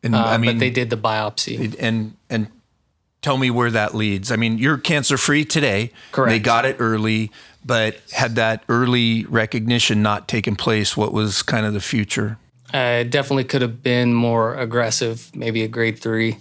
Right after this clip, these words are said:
Speaker 2: uh, down the road if symptoms would have actually come about. Um, because if you have symptoms with brain cancer, that usually cuts your survival rate dramatically.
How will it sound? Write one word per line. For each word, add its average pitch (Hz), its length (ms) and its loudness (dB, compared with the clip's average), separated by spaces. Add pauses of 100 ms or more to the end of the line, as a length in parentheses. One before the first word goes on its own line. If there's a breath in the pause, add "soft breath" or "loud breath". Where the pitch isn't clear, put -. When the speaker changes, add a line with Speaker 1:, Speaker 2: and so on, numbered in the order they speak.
(500 soft breath)
Speaker 2:
uh, 107 460 -2 (140)
down 120 260 0
the 110 60 -2
road 113 280 2
if - 300 -10 (100)
symptoms 117 640 -2
would 113 140 0
have - 360 -6 (560)
actually 113 480 -2
come 113 200 -2
about. 110 440 -2 (200)
Um, 113 280 -2
because 120 280 -2
if 117 100 -10
you 120 80 0
have 120 160 0
symptoms 117 560 0
with 113 220 -4
brain 120 200 2
cancer, 113 420 -4
that 113 220 -4
usually 120 380 -2
cuts - 320 -6
your 107 140 -6
survival 113 480 -2
rate 110 320 -8 (520 soft breath)
dramatically. 117 760 -2